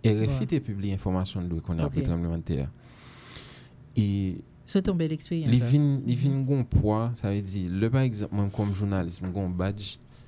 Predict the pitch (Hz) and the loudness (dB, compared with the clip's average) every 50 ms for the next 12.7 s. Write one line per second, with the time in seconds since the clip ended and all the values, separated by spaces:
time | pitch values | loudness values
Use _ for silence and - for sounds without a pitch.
0 | - - - - - - 92 98 92 95 92 - - - 110 110 104 98 98 95 | -20 -18 -14 -8 -4 -2 0 0 0 -4 -4 -4 -2 0 2 2 2 2 2 0
1 | 92 90 90 90 87 85 87 85 87 95 - - - - - - - - - - | 0 0 0 0 0 -2 -2 -2 -4 -8 -10 -16 -20 -20 -20 -20 -20 -20 -20 -20
2 | - - - - - - - - 117 113 113 117 113 - - - 101 104 - - | -20 -20 -20 -12 0 4 4 4 4 4 0 -2 -4 -4 -2 -2 -2 0 4 6
3 | - 156 156 143 117 92 - 110 113 - - 151 165 151 127 120 120 110 107 104 | 6 6 6 4 0 -2 -6 -8 0 4 6 6 6 6 4 2 2 2 2 4
4 | 101 98 90 - - - 101 - 113 107 98 92 95 90 - - 98 95 95 90 | 4 2 2 0 0 -2 0 2 2 2 2 2 -2 -2 0 0 0 2 2 2
5 | 90 87 87 87 85 82 87 87 - 98 92 87 - - - - - - - - | 2 2 2 2 2 2 0 0 0 -2 -2 -4 -6 -10 -10 -10 -10 -10 -6 -2
6 | - - 113 107 107 110 107 107 101 92 90 92 - - 110 104 95 95 90 92 | 0 0 4 4 4 4 4 2 0 -2 -6 -8 -2 0 0 0 2 0 0 0
7 | 98 90 95 - 101 92 98 92 87 - 92 92 85 87 90 92 87 110 156 143 | 2 2 2 0 0 -2 -2 0 0 0 0 0 0 2 2 2 2 4 4 4
8 | 131 123 113 113 110 107 101 107 110 104 107 104 98 92 - - 104 95 - - | 4 4 4 2 2 0 0 -2 -2 -2 0 0 -2 -2 0 -2 -2 -2 -2 -6
9 | - - - - - 52 82 92 80 76 78 - - 151 147 143 - - - 82 | -12 -12 -14 -14 -10 -6 -4 -4 -4 -4 -6 -6 -4 -4 -2 -2 -2 -2 -2 -2
10 | 87 - 139 143 - - - - - - 87 85 - - 90 85 85 - - 87 | -2 -2 -2 -2 -2 -2 -2 -4 -4 -4 -6 -4 -4 -6 -4 -4 -4 -4 -4 -4
11 | 87 87 87 90 90 90 85 85 - - - - - - - - 95 90 - - | -4 -4 -4 -4 -4 -6 -6 -8 -10 -12 -16 -20 -20 -10 -6 -4 -4 -4 -4 -6
12 | - - 120 127 147 131 - 95 85 - - 85 87 87 | -6 -4 -2 -2 -2 -2 -4 -6 -6 -6 -4 -4 -2 -2